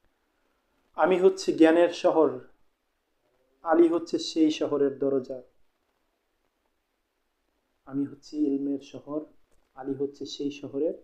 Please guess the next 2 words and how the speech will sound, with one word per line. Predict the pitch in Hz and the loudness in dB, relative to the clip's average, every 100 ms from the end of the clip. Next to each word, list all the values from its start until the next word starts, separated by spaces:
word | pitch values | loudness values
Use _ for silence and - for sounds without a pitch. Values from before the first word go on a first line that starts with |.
| _ _ _ | _ _ _
দরজা।" | 131 135 123 123 120 _ _ _ _ _ _ _ _ _ _ _ _ _ _ _ _ _ _ _ _ _ _ _ _ _ _ _ _ _ _ _ _ _ _ _ _ _ _ _ _ _ - | -8 -4 -4 -6 -12 _ _ _ _ _ _ _ _ _ _ _ _ _ _ _ _ _ _ _ _ _ _ _ _ _ _ _ _ _ _ _ _ _ _ _ _ _ _ _ _ _ -14
সেই | - 147 135 131 | -6 -2 -2 -4